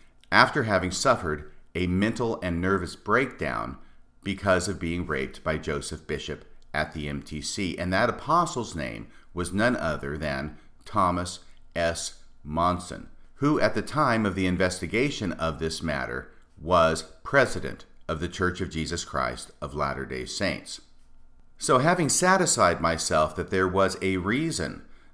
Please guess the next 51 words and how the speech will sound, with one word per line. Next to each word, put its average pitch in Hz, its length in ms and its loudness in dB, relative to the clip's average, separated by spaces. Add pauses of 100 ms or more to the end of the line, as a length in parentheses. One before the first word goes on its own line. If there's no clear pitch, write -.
that 87 120 -2
the 98 80 -2
B 98 160 2
Y 90 140 4
U 87 120 2
Police 98 300 -2
Department 82 460 0
did 80 160 -4
not 87 240 2
want 92 440 0 (160)
the 85 80 -6
public 90 360 0
to 90 100 -6
know 82 140 0
about 78 300 2
the 76 120 -6
existence 76 800 -4 (420)
of 87 140 -2
McKenna 90 400 -2
Denson's 80 520 -4
written 92 360 -2
statement, - 520 -6 (360)
and 98 160 0
obviously 101 440 4
the 82 100 0
reason 92 280 0
they 85 100 0
don't 87 180 0
want 85 260 -2
the 85 80 -4
public 87 340 0
to - 80 -10
know 85 120 0
about 80 240 0
the 78 100 -4
existence 85 500 -2
is 92 120 -4
because 82 320 -4
if 85 100 -6
the 78 60 -6
public 85 360 0
knows 82 160 -2
about 76 260 -4
the 73 100 -4
existence, 90 580 0
then 76 120 -4
they'll 82 120 -2
start 82 260 -2
requesting 90 680 -2
a 87 120 -4
copy 135 580 -4